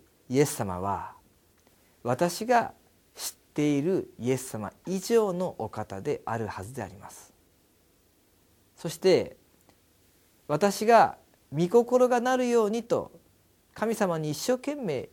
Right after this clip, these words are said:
祈ってくださるその御心というのは、私が想像しているものよりももっ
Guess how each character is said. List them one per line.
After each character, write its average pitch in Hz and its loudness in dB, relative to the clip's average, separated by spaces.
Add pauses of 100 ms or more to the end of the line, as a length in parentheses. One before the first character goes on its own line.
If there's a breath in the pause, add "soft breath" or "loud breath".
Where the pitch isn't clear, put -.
(220)
祈 165 -4
っ 175 -4
て - -10
く 120 -12
だ 123 -4
さ 123 -8
る 110 -6
そ 127 -10
の 120 -8
御 117 -10
心 247 -4
と - -14
い 110 -18
う 113 -20
の 107 -20
は、 - -20 (720 soft breath)
私 185 -4
が 214 -2
想 160 -2
像 160 -2
し - -12
て 160 -4
い 151 -2
る 151 -2
も 156 -4
の 139 -6
よ 180 -2
り 196 -6
も 123 -10 (300 soft breath)
も 185 -2
っ 208 -6